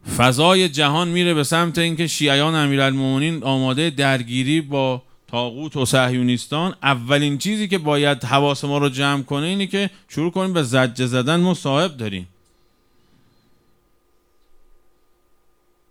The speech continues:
چند پرده بعدش باید به فکر این باشیم که خب، موشک داریم.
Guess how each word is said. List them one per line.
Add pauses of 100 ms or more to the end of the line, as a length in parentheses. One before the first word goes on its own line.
(960)
چند
پرده
بعدش
باید
به
فکر
این
باشیم
که
خب،
موشک
داریم.